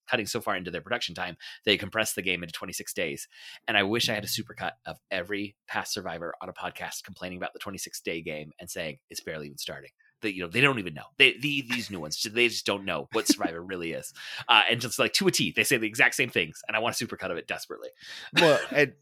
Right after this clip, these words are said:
Speaker 2: 'cause they haven't brought anyone back from, from
Speaker 1: The previous era. No, this
Speaker 2: Yeah.
Speaker 1: has been all new for the, at le-, I, at least these four seasons that they've done, they filmed are gonna be, uh, since covid, uh, new,
Speaker 2: Yeah.
Speaker 1: all new players in twenty-six day game.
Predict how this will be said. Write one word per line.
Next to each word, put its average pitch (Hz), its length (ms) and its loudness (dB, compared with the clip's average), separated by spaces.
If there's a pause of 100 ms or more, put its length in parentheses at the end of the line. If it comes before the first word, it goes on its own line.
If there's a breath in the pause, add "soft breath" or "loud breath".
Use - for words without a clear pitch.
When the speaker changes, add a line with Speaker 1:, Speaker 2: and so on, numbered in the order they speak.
(220)
Speaker 2:
'cause 175 180 6
they 175 80 8
haven't 190 240 6
brought 131 180 8
anyone 110 300 4
back 101 260 2
from, 92 400 2 (1040)
from 120 240 6
Speaker 1:
The 110 260 8
previous 113 260 2
era. 78 220 2
No, 202 200 8
this 143 120 2
Speaker 2:
Yeah. 123 80 10
Speaker 1:
has - 60 0
been 160 100 10
all 131 240 6
new 123 280 4
for 107 200 0
the, 92 260 0 (260 loud breath)
at 123 100 8
le-, 120 180 4
I, 110 340 6
at 120 60 4
least 135 180 4
these 131 140 0
four 120 160 4
seasons 82 320 -2
that 82 100 -4
they've 85 180 -4
done, 78 260 -2
they 92 120 -2
filmed 76 380 -8
are 87 100 -2
gonna 90 160 -4
be, 78 380 -8 (140)
uh, 80 240 -2 (220)
since - 380 -6
covid, 82 280 -2 (320 loud breath)
uh, 85 200 4
new, 123 160 4
Speaker 2:
Yeah. 110 60 8
Speaker 1:
all 123 160 8
new 131 120 4
players 101 340 2
in 90 100 -4
twenty-six - 380 -6
day 78 160 -6
game. - 120 -12